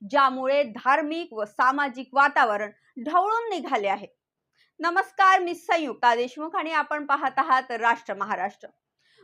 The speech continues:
वाराणसीतील चौदा मंदिरांमधून साईबाबांची मूर्ती हटवण्याचा निर्णय सनातन रक्षक सेनेने घेतलाय,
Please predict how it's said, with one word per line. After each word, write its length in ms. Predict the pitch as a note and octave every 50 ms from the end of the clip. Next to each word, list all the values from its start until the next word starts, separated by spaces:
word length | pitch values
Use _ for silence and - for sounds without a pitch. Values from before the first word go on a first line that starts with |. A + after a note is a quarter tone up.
| E4+ D4
वाराणसीतील 920 | C#4+ F4 E4+ F4 F#4 G#4 G#4+ G#4+ G#4 G#4+ G#4+ F#4 C#4+ - F4 F4+ G4 F#4+
चौदा 560 | F#4 _ - F#4 D#4+ E4 E4+ D4 F#4+ G#4 G#4+
मंदिरांमधून 840 | G#4+ G4+ F4+ D4+ C#4 C4 A#3 A3+ A3+ A3 A3+ A3+ A#3 A3+ C#4 D#4 E4
साईबाबांची 840 | E4+ - E4+ B3 A#3 A3+ A#3+ A#3 A#3 A#3+ B3 B3 B3+ B3+ B3+ C#4+ C#4
मूर्ती 500 | C#4 C4 B3+ D4 D#4+ E4 C#4+ - F4 - G#4+ -
हटवण्याचा 560 | C#4 A#3 - A#3+ A#3 A#3 A#3 A#3+ A#3+ C#4 C#4
निर्णय 480 | C#4 C#4 C4+ D#4 F4 G#4+ D#4 C#4+ B3+ B3+
सनातन 600 | C4 - - A3+ G#3+ G#3 G3+ G3+ - G#3+ G#3 G#3
रक्षक 320 | G#3+ A#3 A#3+ - - - - -
सेनेने 520 | _ - F4+ E4+ F4 F4 E4 C4 A3 G3
घेतलाय, 380 | F#3+ G#3+ G#3 - - F#3+ F#3